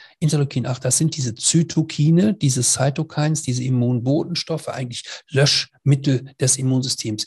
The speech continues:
Je mehr man davon auf einmal bestimmt, desto mehr kann einem das Profil eben sagen.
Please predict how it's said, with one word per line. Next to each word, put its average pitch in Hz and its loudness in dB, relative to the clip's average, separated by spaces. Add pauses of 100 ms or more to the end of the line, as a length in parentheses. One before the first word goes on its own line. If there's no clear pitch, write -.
(140)
Je 143 2
mehr 147 8
man 185 4
davon 165 0
auf - -4
einmal 160 4
bestimmt, 143 2 (540)
desto 139 0
mehr 151 0
kann 147 -4
einem 135 -2
das 127 -2
Profil 139 -4
eben 123 -6
sagen. 131 -6